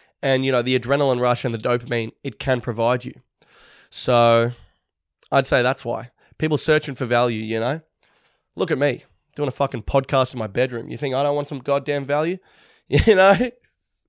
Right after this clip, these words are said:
<laughs> Um, all right, next question. Is it worth it not getting shit-faced before games?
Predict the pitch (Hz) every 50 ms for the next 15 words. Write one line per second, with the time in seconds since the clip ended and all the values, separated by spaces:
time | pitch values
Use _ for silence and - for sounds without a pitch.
0 | _ _ _ _ _ _ _ _ _ _ _ _ _ - - - 170 170 349 -
1 | - - 147 123 - 135 - _ _ - - - - - - - _ _ - 127
2 | 127 131 131 131 131 135 131 131 131 131 131 131 127 - _ _ - 135 131 120
3 | 117 - 135 139 151 165 175 - - - - - - _ _ - - - 143 131
4 | 127 - - - 117 107 - 127 - _ _ _ _ _ _ _ _ _ _ _
5 | _ _ _ _ _ _ _ _ _ _ _ _ _ _ _ _ _ _ _ _
6 | _ _ _ _ _ _ _ _ _ _ _ _ _ _ _ _ _ _ - 151
7 | 196 190 233 233 226 - 135 147 151 151 151 151 - - 151 147 - - 131 135
8 | 135 - - 143 135 135 127 117 - - - - 160 165 - - - 120 113 113
9 | 113 - - - _ - - 110 - - 120 117 117 110 110 107 107 104 76 -
10 | - - -